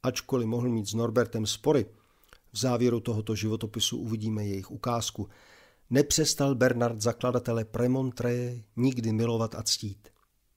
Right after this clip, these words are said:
Když se opat z Clairvaux v jednom dopise jednoho z jeho dopisovatelů,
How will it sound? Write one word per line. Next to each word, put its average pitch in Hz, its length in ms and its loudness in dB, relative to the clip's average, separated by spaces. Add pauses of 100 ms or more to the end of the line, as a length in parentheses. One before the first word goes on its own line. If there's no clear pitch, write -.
(2500)
Když 120 300 2
se 151 120 4
opat 135 400 2
z - 140 -2
Clairvaux 110 720 0
v - 20 0
jednom 113 300 0
dopise 113 400 2
jednoho 107 380 0
z 95 60 -6
jeho 101 160 -2
dopisovatelů, 117 800 -2